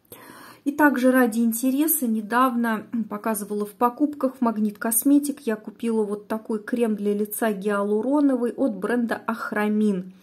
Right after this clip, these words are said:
А, мне понравилась информация, обещание от производителя, что он увлажняет и питает, выравнивает рельеф кожи, борется с признаками старения, подходит для всех типов кожи. Могу согласиться, наверное, только вот с первым утверждением, что он увлажняет.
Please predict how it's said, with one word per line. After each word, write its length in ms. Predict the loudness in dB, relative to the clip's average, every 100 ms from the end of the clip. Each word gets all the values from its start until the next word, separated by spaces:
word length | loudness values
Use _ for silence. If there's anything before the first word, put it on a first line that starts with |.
| -20 -20 -20 -20 -12 -4
А, 420 | 0 2 2 2
мне 260 | 4 2 4
понравилась 600 | 2 2 2 2 -2 -4
информация, 760 | -6 -4 -2 0 0 0 -2
обещание 840 | 0 0 0 -2 2 4 4 0
от 140 | -6 -6
производителя, 760 | -6 -4 -2 -2 -2 -6 -8
что 200 | -8 -4
он 80 | -2
увлажняет 680 | -2 0 -2 0 0 0 -2
и 40 | -6
питает, 720 | -8 -10 0 4 4 2 -4
выравнивает 800 | -2 0 0 -2 -4 -6 -6 -6
рельеф 640 | -6 -6 -8 -4 -4 -4 -12
кожи, 440 | -6 2 2 2
борется 440 | -2 0 0 -2 -10
с 100 | -12
признаками 640 | -4 -2 0 -2 -4 -10
старения, 580 | -12 -6 -4 -2 -2 -2
подходит 460 | -6 -4 -2 0
для 140 | -2 -6
всех 260 | -6 -8
типов 300 | -8 -12 -12 -14
кожи. 380 | _ -4 -4 -6 -12 -20 -20 -18 -20 -2
Могу 260 | 0 2 0
согласиться, 600 | 0 0 0 0 -4 -2
наверное, 420 | 0 0 0 -2
только 380 | 0 -2 -2 -6
вот 260 | -6 -6
с 60 | -6
первым 360 | -2 0 0 -4
утверждением, 640 | -6 -8 -6 0 2 2
что 220 | 0 -4
он 100 | -2
увлажняет. 920 | -2 -2 -2 -2 -4 -4 -4 -4 -10